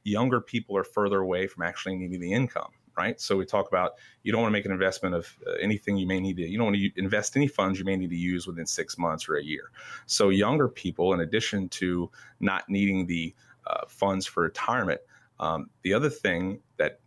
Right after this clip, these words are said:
is in their favor, why they can take more risk or be a little more aggressive, is remember, when you're younger, you're cons-, consistently contributing to your portfolio, to your retirement plan. So market volatility actually becomes your friend, right? So what happens is, is you're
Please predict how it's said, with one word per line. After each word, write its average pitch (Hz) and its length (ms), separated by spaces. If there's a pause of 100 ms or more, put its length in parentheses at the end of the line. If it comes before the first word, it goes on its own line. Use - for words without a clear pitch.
is 90 160
in 87 100
their 82 100
favor, 92 400
why 85 160
they 80 80
can 85 160
take - 260
more 80 380
risk 80 340
or 85 40
be 78 140
a 80 40
little 82 160
more 78 140
aggressive, 73 420
is 80 180
remember, 101 600
when 98 160
you're 92 100
younger, 101 380
you're 80 100
cons-, - 400 (140)
consistently 110 720
contributing 98 560
to - 160
your 85 400 (300)
portfolio, 95 500
to - 180
your 85 300 (320)
retirement 95 560
plan. 60 260 (320)
So 98 460 (180)
market 117 280
volatility 104 460
actually 95 260
becomes 92 220
your 87 120
friend, 101 440 (380)
right? 92 240
So 98 300
what 95 240
happens 101 360
is, 92 200
is 85 160
you're 87 240